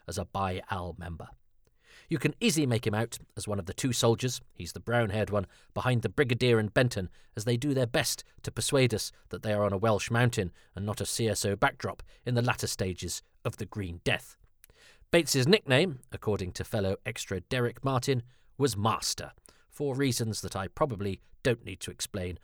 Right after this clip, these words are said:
on a family podcast, and reasons that are an example of the sense of humour often exhibited by the acting profession. Leslie Bates died in twenty fourteen.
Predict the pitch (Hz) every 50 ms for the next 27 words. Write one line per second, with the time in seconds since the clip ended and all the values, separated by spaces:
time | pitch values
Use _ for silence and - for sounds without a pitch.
0 | _ _ - 98 95 90 - - - 117 107 92 90 90 - - - 123 - -
1 | - 87 85 - - - - _ _ _ _ _ _ _ - 160 165 165 165 160
2 | 151 - - 160 156 147 127 - 131 123 113 127 120 127 123 120 120 113 107 110
3 | 98 - 117 110 107 - 113 101 - _ _ - - - - 127 - - 247 -
4 | - - - - - 160 113 92 87 87 - - - - - - 117 - 131 117
5 | 107 101 104 123 95 87 - - 87 - - _ _ _ _ - 87 - - 92
6 | 85 82 80 - - - - - - - - 120 107 - - - - _ _ _
7 | _ _ _ _ _ _ _ _ _ _ _ _ _ _ - 120 117 98 104 110
8 | - 113 107 101 - - - - _ _ _ _ _ _ - 107 101 101 95 90
9 | 85 90 87 87 - - 90 82 - - - - - 73 - - - 95 85 -
10 | -